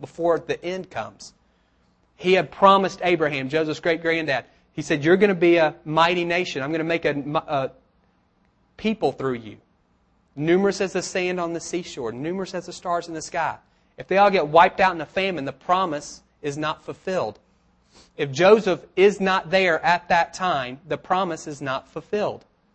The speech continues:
It's amazing to think of the way God used sin,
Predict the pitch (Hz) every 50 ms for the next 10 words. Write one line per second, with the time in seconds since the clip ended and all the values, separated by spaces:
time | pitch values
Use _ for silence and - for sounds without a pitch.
0 | _ _ _ _ _ _ _ _ _ _ _ _ _ _ _ _ _ _ _ _
1 | _ _ - 156 160 - - _ - 160 156 156 151 156 165 170 185 208 220 190
2 | 143 135 117 107 101 104 - _ _ _ _ _ _ _ _ - 147 - - 170
3 | 170 165 - 165 151 151 147 147 147 143 135 143 147 143 147 147 143 139 151 175
4 | 175 160 139 131 131 131 - - - _ _ _ _ _ _ - - - - -
5 | 180 180 175 175 180 180 180 185 180